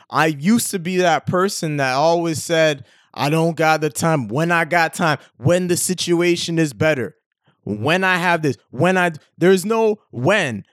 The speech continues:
We're only gonna be on planet Earth once, okay? And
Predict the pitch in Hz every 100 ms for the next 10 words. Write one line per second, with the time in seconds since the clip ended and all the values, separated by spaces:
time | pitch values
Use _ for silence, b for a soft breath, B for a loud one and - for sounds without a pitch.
0 | _ 107 143 190 220 214 185 196 185 185
1 | 180 170 - 170 170 160 175 170 - 113
2 | 165 185 208 - - _ _ _ _ _
3 | _ _ _ _ _ _ - 123 - 160
4 | 160 - 151 147 127